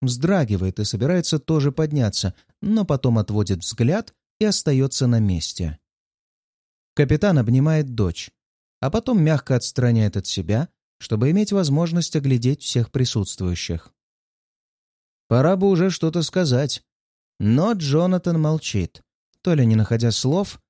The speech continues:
то ли сил. «Ты выяснил, где мы?» — не выдерживает Дилан.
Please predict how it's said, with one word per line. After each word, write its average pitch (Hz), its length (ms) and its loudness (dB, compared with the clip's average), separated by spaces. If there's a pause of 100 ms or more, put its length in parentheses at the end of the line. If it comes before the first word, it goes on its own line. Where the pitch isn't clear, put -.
(160)
то 123 120 0
ли 156 140 0
сил. 85 400 -4 (1160)
«Ты 151 100 4
выяснил, 233 400 4
где 170 240 2
мы?» — 92 220 0 (360)
не 135 140 4
выдерживает 147 560 2
Дилан. 92 480 -2